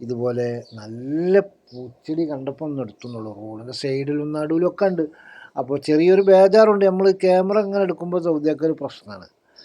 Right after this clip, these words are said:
അതായത് നമ്മളിങ്ങനെ വണ്ടിയിൽ ഇങ്ങനെ പോകുന്ന സമയത്ത് എടുക്കലാണ് കേട്ടോ. അപ്പോൾ ഇതാണ്ടില്ലേ, ഇതൊരു റൗണ്ടാണ്. എന്തൊരു റൗണ്ട്, അതിൻ്റെ മേലൊക്കെ അപ്പോൾ ഇങ്ങനെ ക്യാമറ പോയില്ല. റൗണ്ടിൽ നമ്മൾ ക്യാമറ ശരിക്കാക്കുമ്പോൾ ഇങ്ങനെ വണ്ടി വേറെ ആയി പോകല്ലേ. അപ്പോൾ ഒരു കൈ കൊണ്ട് ക്യാമറയും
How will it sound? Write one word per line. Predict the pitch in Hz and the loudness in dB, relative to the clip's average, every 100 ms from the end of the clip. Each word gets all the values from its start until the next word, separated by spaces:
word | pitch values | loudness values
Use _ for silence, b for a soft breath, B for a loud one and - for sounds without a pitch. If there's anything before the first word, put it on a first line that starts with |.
| b b - | b b -14
അതായത് | 123 143 151 156 | -10 -6 -4 -4
നമ്മളിങ്ങനെ | 160 165 160 170 151 | -2 -4 -2 0 0
വണ്ടിയിൽ | 143 147 151 | 0 -2 -2
ഇങ്ങനെ | 151 156 147 | -2 -6 -6
പോകുന്ന | 139 131 135 143 131 | -4 -4 -4 -6 -8
സമയത്ത് | 123 120 - 110 | -10 -12 -12 -16
എടുക്കലാണ് | 101 95 98 101 | -16 -20 -18 -20
കേട്ടോ. | - 110 - b b b b b b _ 107 | -14 -14 -14 b b b b b b _ -18
അപ്പോൾ | 104 117 | -12 -10
ഇതാണ്ടില്ലേ, | 117 110 101 85 _ _ _ _ _ 131 | -10 -10 -12 -14 _ _ _ _ _ -10
ഇതൊരു | 127 131 123 113 | -6 -6 -6 -8
റൗണ്ടാണ്. | 104 104 104 110 98 120 123 | -10 -12 -12 -12 -12 -16 -16
എന്തൊരു | 127 143 123 | -10 -8 -6
റൗണ്ട്, | 120 123 131 | -8 -6 -8
അതിൻ്റെ | 135 127 | -6 -8
മേലൊക്കെ | 120 123 131 | -6 -6 -6
അപ്പോൾ | 139 147 | -6 -4
ഇങ്ങനെ | 147 | -2
ക്യാമറ | 151 143 151 156 | -2 0 0 0
പോയില്ല. | 156 151 151 135 | 2 0 0 -4
റൗണ്ടിൽ | 131 135 151 151 | -6 -6 -4 -4
നമ്മൾ | 156 147 | -6 -6
ക്യാമറ | 147 143 151 151 | -4 -4 -6 -2
ശരിക്കാക്കുമ്പോൾ | 165 151 160 151 156 156 | -2 2 2 2 -2 -2
ഇങ്ങനെ | 160 151 | -2 -2
വണ്ടി | 147 160 | 0 4
വേറെ | 156 160 | 4 4
ആയി | 151 147 | 2 -2
പോകല്ലേ. | 127 107 90 _ B B B B B B - | -2 -6 -12 _ B B B B B B -14
അപ്പോൾ | 117 127 | -8 -6
ഒരു | 143 | -2
കൈ | 147 139 151 | 0 2 2
കൊണ്ട് | 156 160 | 0 2
ക്യാമറയും | 156 151 151 160 | 4 4 4 4